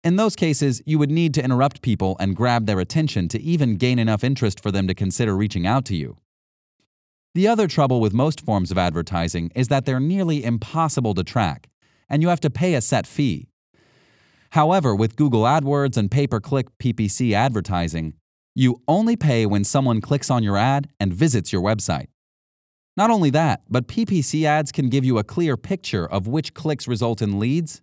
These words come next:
and which don't. Additionally, you can even control your monthly budget, how much you pay per click, what keywords your ads show up for, and what time of day you want your ad to show up.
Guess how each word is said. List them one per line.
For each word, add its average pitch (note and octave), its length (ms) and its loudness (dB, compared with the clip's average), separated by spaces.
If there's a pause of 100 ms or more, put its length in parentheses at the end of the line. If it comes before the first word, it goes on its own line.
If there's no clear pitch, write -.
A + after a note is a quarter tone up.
(100)
and A#2 120 0
which C#3 260 0
don't. B2 440 0 (880)
Additionally, G#2 680 0 (140)
you C#3+ 140 0
can C3+ 140 0
even E3+ 260 0
control B2 440 0
your G#2+ 100 0
monthly G#2+ 320 0
budget, A2 420 0 (220)
how E3 180 0
much D#3 260 0
you B2+ 60 2
pay C3 200 0
per A2+ 120 -2
click, - 400 -4 (220)
what D3+ 240 0
keywords D#3+ 560 -2
your A2+ 140 0
ads A#2+ 280 0
show G#2+ 220 0
up A#2+ 120 0
for, D3 380 -4 (240)
and D#3 140 0
what F3+ 160 0
time F3 260 -2
of A2+ 140 -2
day F3+ 160 2
you C3 160 2
want G#2+ 220 0
your F#2+ 100 0
ad G2+ 220 0
to F2+ 80 -2
show A2+ 240 -2
up. - 280 -2